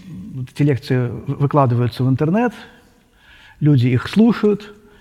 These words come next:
и возникают какие-то вопросы. Эти вопросы обсуждаются. Эти вопросы,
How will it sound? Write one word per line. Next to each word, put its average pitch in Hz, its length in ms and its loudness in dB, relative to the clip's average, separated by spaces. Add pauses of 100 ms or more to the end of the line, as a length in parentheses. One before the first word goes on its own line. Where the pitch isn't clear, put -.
(240)
и 143 420 0 (520)
возникают 151 520 2
какие-то 180 260 0
вопросы. 151 440 2
Эти 156 80 0
вопросы 165 440 2 (1000)
обсуждаются. 180 920 4 (380)
Эти 151 140 0
вопросы, 156 500 4